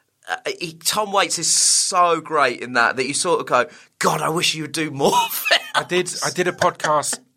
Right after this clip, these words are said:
Speaker 2: uh, last year with David Lowery,
Speaker 1: Yeah.
Speaker 2: who's, um, the director of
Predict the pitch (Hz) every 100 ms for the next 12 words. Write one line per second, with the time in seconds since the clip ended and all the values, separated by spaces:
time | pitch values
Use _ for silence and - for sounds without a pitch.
0 | _ - 139 143 127 - 147 123 113 135
1 | 123 117 131 135 113 98 95 - 156 151
2 | 117 120 113 107 120 113 110 110 113 -
3 | 117 131 123 120 120 - 113 107 98